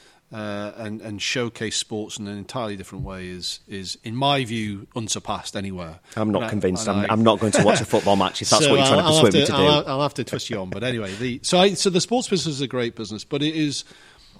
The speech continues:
Speaker 1: you know, it's only part of the business today. When I joined Sky, um, almost all of our customers would, would take sport and movies. Today, as a percentage, for example, in the U K, uh, probably a bit less than half would, would, would take that because we've grown in so many other areas.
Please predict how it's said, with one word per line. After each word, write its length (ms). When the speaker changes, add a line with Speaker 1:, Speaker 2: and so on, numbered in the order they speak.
Speaker 1:
you 160
know, 80
it's 180
only 180
part 380
of 100
the 60
business 340
today. 320
When 140
I 80
joined 340
Sky, 580
um, 460
almost 460
all 220
of 60
our 160
customers 580
would, 160
would 180
take 240
sport 380
and 100
movies. 400
Today, 520
as 120
a 40
percentage, 560
for 80
example, 340
in 80
the 60
U 220
K, 420
uh, 240
probably 220
a 40
bit 140
less 160
than 120
half 360
would, 100
would, 120
would 120
take 200
that 120
because 240
we've 160
grown 320
in 80
so 180
many 180
other 200
areas. 500